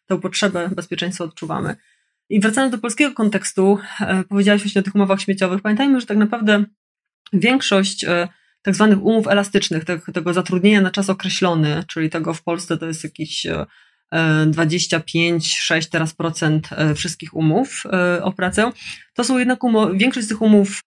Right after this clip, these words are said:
tak zwanych elastycznych, właśnie na czas określony, to są tak naprawdę umowy o pracę, tylko na czas określony, tak? Czyli one też mają w większości przypisane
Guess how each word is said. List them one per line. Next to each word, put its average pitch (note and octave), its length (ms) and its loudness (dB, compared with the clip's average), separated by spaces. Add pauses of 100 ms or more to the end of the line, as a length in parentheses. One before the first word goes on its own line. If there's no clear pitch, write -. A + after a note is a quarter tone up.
tak F3+ 140 -2
zwanych F#3 240 2
elastycznych, F#3 500 -2
właśnie F3+ 220 -2
na F3 80 -2
czas F3+ 160 -2
określony, A#3 460 -4 (380)
to C4 100 0
są C4+ 140 2
tak A#3 120 0
naprawdę G#3+ 320 0
umowy G3+ 280 4
o B3 80 -6
pracę, G3 500 0
tylko G3+ 220 -6
na A#3 100 -2
czas A3 180 -2
określony, G#3 560 -4
tak? G3 220 -6
Czyli G3 180 -2
one G3 220 4
też C#4 200 0
mają F#3+ 580 2
w - 40 -4
większości G3 420 2
przypisane F3+ 680 0